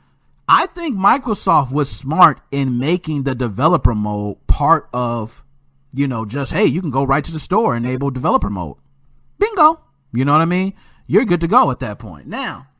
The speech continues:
I know we got calls coming in. I gotta take this. Now, Team, oh, Team X has something for Xbox One. Now, I hope, let me go ahead. I'm knocking stuff all over the place here.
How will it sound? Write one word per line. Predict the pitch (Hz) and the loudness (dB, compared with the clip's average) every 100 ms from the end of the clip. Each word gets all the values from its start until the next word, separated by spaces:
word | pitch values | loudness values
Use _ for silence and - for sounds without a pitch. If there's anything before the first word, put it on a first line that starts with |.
| _ _ _ _ _ _ _ _ _ _ | _ _ _ _ _ _ _ _ _ _
I | - | -6
know | 208 247 | -4 -2
we | 190 | -2
got | 160 143 | -2 0
calls | 147 123 117 | 2 2 0
coming | - 101 98 | -8 -12 -12
in. | 101 95 - _ _ - | -16 -20 -20 _ _ -18
I | 139 | -16
gotta | 127 110 | -14 -18
take | 104 107 98 | -18 -20 -20
this. | 92 95 | -20 -20
Now, | 101 | -20
Team, | - 180 175 139 | -16 -14 -14 -10
oh, | 196 233 - _ _ _ _ _ _ - | -8 -8 -10 _ _ _ _ _ _ -20
Team | 127 160 170 | -14 -12 -10
X | 196 190 - | -8 -10 -10
has | 135 117 | -14 -12
something | - 113 113 | -12 -12 -12
for | 117 | -14
Xbox | 107 110 110 107 - | -14 -16 -12 -12 -12
One. | 110 92 | -18 -16
Now, | 170 139 98 | -14 -14 -14
I | 135 123 | -16 -12
hope, | 233 285 - - - - - - - - | -10 -10 -12 -12 -12 -12 -14 -18 -20 -20
let | 143 | -16
me | 220 | -12
go | 226 190 | -10 -10
ahead. | 151 | -10
I'm | 110 | -12
knocking | 143 156 139 | -14 -16 -16
stuff | 139 131 113 | -16 -16 -14
all | 113 104 | -16 -16
over | 90 | -20
the | 87 | -20
place | 92 87 - | -20 -20 -20
here. | 90 | -20